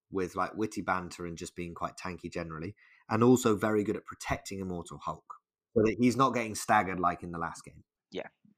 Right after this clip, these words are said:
Speaker 2: Yeah, you've learned from that and, and you've brought a bodyguard.
Speaker 1: Yeah. And he goes with Kingpin, so it's Kingpin Criminals, Rhino, Black Cat. It's my third game against Black Cat. I love her. It's great.
Speaker 2: <laughs> Listeners, you can't see,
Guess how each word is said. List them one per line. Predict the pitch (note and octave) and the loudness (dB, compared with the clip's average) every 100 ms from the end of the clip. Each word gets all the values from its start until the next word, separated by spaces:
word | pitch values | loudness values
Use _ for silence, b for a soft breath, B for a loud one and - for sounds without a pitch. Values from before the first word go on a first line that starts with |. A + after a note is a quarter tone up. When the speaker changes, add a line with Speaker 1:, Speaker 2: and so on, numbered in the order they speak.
| _ | _
Speaker 2:
Yeah, | G#2 G2+ - | 0 0 0
you've | A#2+ | 2
learned | B2+ C3+ A#2+ A#2 | 8 8 6 -2
from | A2+ | 0
that | A2 - G2+ | 2 0 -6
and, | G#2+ G#2 G#2 - | -4 -2 -4 -6
and | G#2 | -6
you've | G#2 F#2 | -8 -2
brought | A#2+ F#2+ | 2 2
a | |
bodyguard. | F#2 F#2+ F2+ D#2 E2 - _ _ _ | 2 -4 0 -2 -2 -12 _ _ _
Speaker 1:
Yeah. | A2 G2 - _ _ | -4 -4 -6 _ _
And | A#2+ A#2+ | 0 4
he | D#3 G#3 | 4 6
goes | D#3+ A#2 G2+ E2+ | 8 8 6 0
with | D#2+ E2+ A2+ - _ _ _ - | -6 -6 -8 -14 _ _ _ 2
Kingpin, | F3 D3+ A#2+ F3+ - | 4 6 4 2 -6
so | - | -14
it's | - | -12
Kingpin | - C3 A#2+ G#2 | -2 -2 0 -4
Criminals, | - F#2 A#2 E3+ - _ _ _ - | -4 -4 -6 -10 -16 _ _ _ -6
Rhino, | A2 A#2+ C#3 C3 F2+ C#3+ - _ _ _ _ | 6 8 8 6 0 -4 -6 _ _ _ _
Black | A2 C#3+ - - | 6 6 4 -8
Cat. | - G#2 - - - _ _ _ _ _ | -4 -4 -4 -12 -14 _ _ _ _ _
It's | - - | -16 -4
my | F#2 | -6
third | - B2+ A#2+ G2+ | 0 2 2 0
game | G2 F#2+ | -2 -2
against | F2+ E2 - | -4 -8 -8
Black | E2 - | -10 -8
Cat. | - | -6
I | A2+ F2+ | -4 -2
love | E2+ D#2+ | -2 -2
her. | G2+ - _ _ _ | -4 -6 _ _ _
It's | _ | _
great. | E2+ F2+ - _ _ - | -8 -6 -6 _ _ -10
Speaker 2:
<laughs> | - E3 A3 - G#3 - - E3+ - - C3+ - | -8 -2 -2 2 0 2 0 0 -2 -2 -2 -4
Listeners, | - D3 C#3 A#2 | -2 -2 -2 -4
you | |
can't | - D3+ A2 | 2 2 2
see, | G#2 F#2 | -4 -10